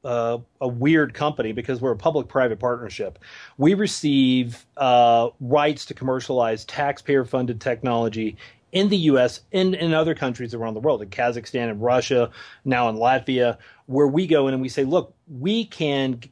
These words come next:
deploy this technology into real products that sell, and then we're gonna pay a royalty back to the government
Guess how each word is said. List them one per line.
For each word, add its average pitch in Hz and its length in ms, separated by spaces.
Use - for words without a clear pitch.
deploy 147 360
this 131 160
technology 117 640
into 113 100
real 139 200
products 117 420
that 117 140
sell, 120 480
and 135 160
then 135 120
we're 139 120
gonna 135 140
pay 135 160
a 120 60
royalty 139 360
back 120 260
to 127 60
the 117 80
government 151 600